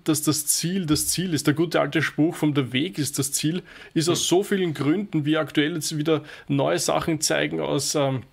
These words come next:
Speaker 1: aus wie dein Hirn funktioniert und wie es dich belohnt. Und,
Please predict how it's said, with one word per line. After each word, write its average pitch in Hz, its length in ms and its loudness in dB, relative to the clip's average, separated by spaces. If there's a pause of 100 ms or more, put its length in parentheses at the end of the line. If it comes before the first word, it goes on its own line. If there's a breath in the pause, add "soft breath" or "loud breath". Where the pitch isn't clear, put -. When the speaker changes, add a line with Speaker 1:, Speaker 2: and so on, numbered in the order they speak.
(880)
Speaker 1:
aus 113 180 -2
wie 139 100 2
dein 139 180 0
Hirn 170 280 2
funktioniert 160 640 0
und 151 140 0
wie 156 60 0
es 156 100 -4
dich 156 200 -4
belohnt. 151 600 0 (360 loud breath)
Und, 156 360 2